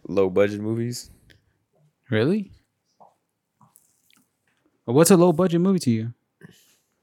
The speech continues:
Speaker 1: Like that. <laughs> Movies that just fucking, they just don't look well produced.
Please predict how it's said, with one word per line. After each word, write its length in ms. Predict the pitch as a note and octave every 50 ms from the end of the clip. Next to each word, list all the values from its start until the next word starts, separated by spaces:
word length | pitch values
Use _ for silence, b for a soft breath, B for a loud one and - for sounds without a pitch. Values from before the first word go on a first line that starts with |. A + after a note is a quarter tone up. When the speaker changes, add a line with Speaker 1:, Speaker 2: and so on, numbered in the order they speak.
| _ _
Speaker 1:
Like 220 | - - B1+ -
that. 200 | - D2+ F2+ - -
<laughs> 80 | - - - - - - - - - _ _ _ - - _ _ _ _ _ _ _ - - - _ _ B C#3+ B B B B B _ _ _ _ _ _ _ _ _ _ _ _ _ _ _ _ _ - -
Movies 280 | - G2+ G2+ G2+ A2 -
that 160 | F2 F2 F2+
just 180 | G2 G2 F#2+ -
fucking, 580 | - G2 G#2+ - - G2+ G2 G2 G2+ G#2+ - - _ _ _ _ _ _ _ _ _ _ _ _ _ _ _ _ _ _ _ _ _
they 220 | - F#2 G2 G2+ G#2
just 160 | A#2 B2 -
don't 140 | - A2 G#2
look 140 | A2 A2 G2
well 160 | G#2 G2 G#2+
produced. 600 | - - G#2 G2 G#2+ B2 B2 A#2 - - - -